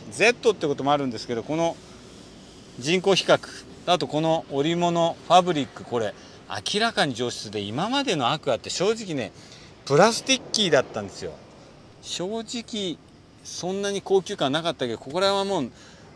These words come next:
特に、えー、ヤリスと比べてシートの生地の感じはすごくいいし、あとここはまあ全面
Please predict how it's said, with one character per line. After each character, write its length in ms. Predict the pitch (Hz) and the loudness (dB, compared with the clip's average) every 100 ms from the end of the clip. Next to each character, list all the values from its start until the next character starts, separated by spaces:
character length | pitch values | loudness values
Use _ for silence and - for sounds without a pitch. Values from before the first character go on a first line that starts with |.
| - | 0
特 300 | 214 220 226 | 2 2 0
に、 260 | 165 110 - - - - | 2 0 -6 -20 -18 -8
え 120 | 104 | -4
ー、 60 | |
ヤ 140 | 110 202 | 6 6
リ 140 | 233 | 6
ス 80 | - | 0
と 100 | 143 | -6
比 120 | 120 123 | 0 0
べ 100 | 113 | 0
て 120 | 117 110 | -4 -4
シ 260 | - 214 | -2 -2
ー 40 | 196 | -2
ト 300 | 156 113 92 | -2 -2 -2
の 260 | 113 131 - | -2 -4 -4
生 200 | - 151 | -6 -4
地 200 | 156 120 | -4 -6
の 160 | 95 | -8
感 220 | - 110 | -6 -6
じ 80 | 107 | -4
は 40 | 104 | -8
す 220 | - 110 | -8 -6
ご 200 | 127 165 | -4 -4
く 180 | 131 120 | -4 -6
い 100 | 107 | -6
い 20 | |
し、 380 | - 107 90 - - - - - - - - - - | -6 -8 -12 -14 -20 -20 -20 -20 -20 -20 -20 -20 -6
あ 100 | 170 | -2
と 100 | 170 | -2
こ 160 | - 143 | -4 -6
こ 140 | - | 2
は 100 | 311 | 4
ま 120 | 330 | 4
あ 40 | 208 | 0
全 320 | 123 160 165 | 2 0 0
面 240 | 165 165 | 0 -2